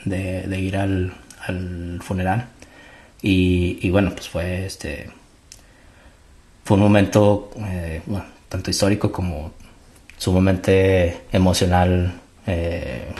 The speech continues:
por el grado, el, el grado de, de energía que, que todo el mundo es-, tenía en ese, este, en el sepelio, ¿no? Em, yo creo que ahí, <laughs> otro cliché, este, cuando, cuando ella falleció, yo creo que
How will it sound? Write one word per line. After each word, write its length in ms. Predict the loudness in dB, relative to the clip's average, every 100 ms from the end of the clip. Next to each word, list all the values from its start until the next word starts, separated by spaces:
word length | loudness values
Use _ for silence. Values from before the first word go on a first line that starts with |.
| -16 -20 -20 -2
por 160 | 0
el 80 | 2
grado, 480 | 4 4 4 4 2
el, 240 | 2 0 -6 -20 -12 0
el 140 | 4
grado 380 | 4 4 4 4
de, 400 | 4 4 2 0 -2
de 80 | 0
energía 420 | 0 0 0 0
que, 300 | 0 0 0
que 80 | -2
todo 160 | -2 0
el 40 |
mundo 200 | 2 2
es-, 200 | -2 -4 -8 -6
tenía 480 | -4 0 0 0 0
en 100 | 0
ese, 360 | 0 -2 -4 -8 -8
este, 500 | -8 -8 -8 -8 -10 -12 -8
en 140 | -6
el 100 | -6
sepelio, 400 | -6 -6 -4 -6
¿no? 80 | -8 -14 -20 -20 -20 -20 -20 -20 -20 -20 -20 -20 _
Em, 560 | -2 0 0 0 0 -4 -12 _ -20 _ _ _ _ -20 _ _ -12 -4
yo 140 | -2
creo 140 | 0
que 80 | 2
ahí, 240 | 4 4 0 -2 -8 -14
<laughs> 300 | -14 -12 -6
otro 240 | -6 -4
cliché, 400 | -4 -2 0 -2 -6 -20 -12 -4
este, 560 | -2 -2 -2 -4 -4 -10 -20 _ _ _ -4
cuando, 420 | 0 2 2 0
cuando 220 | 0 2
ella 140 | 4 4
falleció, 400 | 4 2 4 4
yo 120 | 2
creo 140 | -2 0
que 300 | 2 2